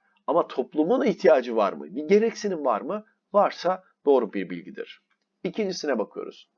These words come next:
Mesleğimizi seçerken göz önünde bulundurmamız gereken en önemli husus iş bulma kolaylığı olmalıdır diyor. En önemlisi dediği için yanlıştır. Önemlidir ama en önemlisi o değildir.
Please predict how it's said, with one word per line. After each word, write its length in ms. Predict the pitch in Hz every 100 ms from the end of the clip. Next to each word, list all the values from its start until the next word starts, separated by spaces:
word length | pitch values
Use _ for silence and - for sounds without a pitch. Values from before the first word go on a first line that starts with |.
| _ _ _ _ _ _
Mesleğimizi 580 | 143 180 180 226 220 214
seçerken 640 | 208 196 190 190 190 185 156
göz 180 | 175 190
önünde 380 | 180 160 156
bulundurmamız 640 | 143 151 143 139 131 147 135
gereken 440 | 127 110 101 98 -
en 120 | 160 180
önemli 340 | 160 127 104
husus 480 | 92 139 - 214 - _
iş 300 | 202 190 -
bulma 300 | 131 113 101
kolaylığı 640 | - 151 110 95 123 175 -
olmalıdır 680 | 120 113 107 101 92 90 85
diyor. 340 | 101 135 - _ _ _ _ -
En 240 | 214 240
önemlisi 600 | 220 160 151 143 135 -
dediği 260 | 120 113 113
için 400 | 104 190 156 - -
yanlıştır. 480 | 107 98 98 - -
Önemlidir 680 | 107 139 165 175 185 185 _
ama 220 | 107 92 -
en 120 | 151
önemlisi 420 | 151 113 92 - -
o 300 | 120 170 - _ _ _ 104
değildir. 640 | 113 135 98 90 -